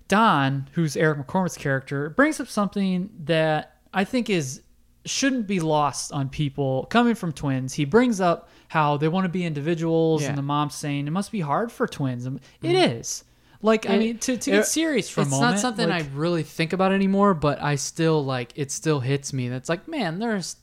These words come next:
Speaker 2: certain things that people, that we don't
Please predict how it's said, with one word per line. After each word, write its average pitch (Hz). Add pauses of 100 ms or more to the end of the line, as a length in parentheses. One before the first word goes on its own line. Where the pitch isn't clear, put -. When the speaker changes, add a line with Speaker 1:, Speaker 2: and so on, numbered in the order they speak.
(120)
Speaker 2:
certain 170
things 185
that 156
people, 185 (480)
that 160
we 190 (760)
don't 180